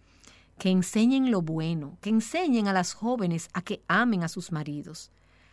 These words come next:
a que amen a sus hijos, a ser prudentes, puras, hacendosas en el hogar, amables, sujetas a sus maridos,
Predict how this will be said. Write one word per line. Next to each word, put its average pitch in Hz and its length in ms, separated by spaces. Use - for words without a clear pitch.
a 170 120
que 170 180
amen 202 220
a 233 80
sus - 300
hijos, 233 520
a 156 60
ser 185 220
prudentes, 180 960
puras, 190 680
hacendosas 190 800
en 175 80
el 165 140
hogar, 147 340
amables, 170 840
sujetas 233 680
a 175 60
sus 175 260
maridos, 151 600